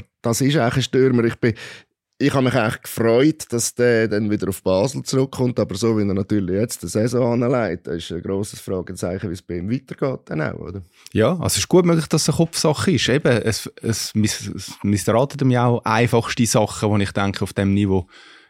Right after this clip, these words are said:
Speaker 2: müssten ihm eigentlich die Sachen gelingen. Ich finde einfach, einfach das Gesamtbild, das G C abgibt,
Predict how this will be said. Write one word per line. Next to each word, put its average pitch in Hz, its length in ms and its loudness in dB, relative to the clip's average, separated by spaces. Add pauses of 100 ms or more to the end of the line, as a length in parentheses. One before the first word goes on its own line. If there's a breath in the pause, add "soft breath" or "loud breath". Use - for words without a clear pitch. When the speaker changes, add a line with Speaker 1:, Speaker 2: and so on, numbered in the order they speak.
(160 loud breath)
Speaker 2:
müssten 101 400 0
ihm 92 120 2
eigentlich 95 220 0
die 95 100 0
Sachen 95 360 0
gelingen. 131 300 0
Ich 107 60 -4
finde 107 240 -2
einfach, - 420 -4
einfach - 280 -4
das - 120 -10
Gesamtbild, 104 720 0
das 95 80 -4
G 92 200 0
C - 140 -8
abgibt, - 580 -6